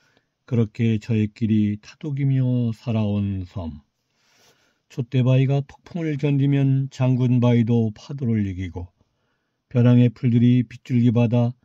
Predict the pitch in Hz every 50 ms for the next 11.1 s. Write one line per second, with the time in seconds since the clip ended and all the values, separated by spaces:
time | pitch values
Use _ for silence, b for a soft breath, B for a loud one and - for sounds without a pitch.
0 | _ _ _ _ _ _ _ _ _ - - 117 107 127 131 139 143 139 139 139
1 | 135 - 147 143 143 139 139 - - 143 135 139 139 156 - - 113 123 139 139
2 | 139 135 135 131 131 127 123 - - 131 117 120 117 120 120 117 117 117 117 117
3 | 117 _ _ _ _ _ _ _ _ _ _ _ _ 117 113 107 110 107 104 _
4 | - 120 110 110 107 104 104 - - 113 104 107 104 101 107 104 104 101 101 101
5 | - _ - 160 147 143 139 135 - 147 139 135 139 139 135 127 123 _ - 139
6 | 131 127 120 127 123 113 - _ - 131 123 120 123 131 - - 131 120 120 120
7 | 110 113 113 110 110 110 110 107 107 104 101 101 101 95 95 - - 107 98 95
8 | 87 85 80 _ _ _ _ _ _ _ _ _ _ _ _ _ _ _ _ _
9 | _ _ - 120 120 120 123 127 127 139 139 135 - 139 139 139 139 143 143 147
10 | 143 139 - 156 156 156 151 151 151 151 147 147 139 143 135 - - 147 135 131
11 | 127 127